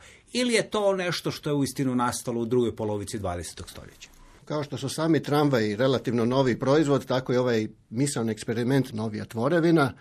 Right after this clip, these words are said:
Speaker 2: Za njega su zaslužne dvije žene, što je isto zanimljivo. Šezdeset sedme britanska filozofkinja Filipa Foot i sedamdeset šeste godine filozofkinja Judy Jarvis Thompson. Njih dvije su zapravo ključne bile za formuliranje ovih najpoznatijih inačica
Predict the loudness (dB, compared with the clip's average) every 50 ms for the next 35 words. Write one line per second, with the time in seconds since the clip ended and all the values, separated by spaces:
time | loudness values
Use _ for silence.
0 | -20 -10 -8 -4 0 2 2 4 2 2 0 0 0 0 0 0 0 0 -2 0
1 | 0 -2 2 4 6 6 6 4 2 0 0 -4 -6 -12 -18 -6 -2 -2 -2 0
2 | 0 -2 0 0 0 0 -2 -2 -2 -2 -4 -4 -4 -8 _ _ _ _ -4 -2
3 | 0 2 2 2 4 2 0 0 2 4 4 6 6 6 6 6 4 2 -4 -12
4 | -20 -20 -20 _ _ _ _ -6 -4 -4 -2 -2 -4 -4 -4 -8 -6 -4 -4 -4
5 | -2 0 0 0 0 0 -4 -4 -4 -6 -6 -6 -6 -4 -4 -4 -4 -8 -12 -6
6 | -2 -4 -4 -4 -6 -20 -20 _ _ _ -10 -6 -4 0 0 2 4 4 4 4
7 | 2 2 -2 0 2 2 2 4 2 0 0 4 6 6 6 6 6 4 4 4
8 | 2 2 0 -4 -10 -14 -8 -4 -4 -2 2 0 0 0 0 -2 -2 0 2 0
9 | 0 0 0 0 0 0 0 0 -2 -4 -6 -6 -6 -6 -6 -6 -8 -12 -12 -14
10 | -16 -18 _ _ _ -6 -6 -2 2 2 2 2 2 -2 -4 -4 -4 -2 -2 -4
11 | -4 -4 -2 2 2 2 2 2 -2 -2 2 2 2 2 2 2 0 -2 -2 -2
12 | -2 0 0 2 2 2 4 2 2 2 0 0 -2 -2 -2 0 0 0 0 0
13 | -2 -4 -2 0 -2 -2 0 -2 -4 -4 -4 -4 -2 -2 -2 -2 -4 -6 -8 -8
14 | -6 -10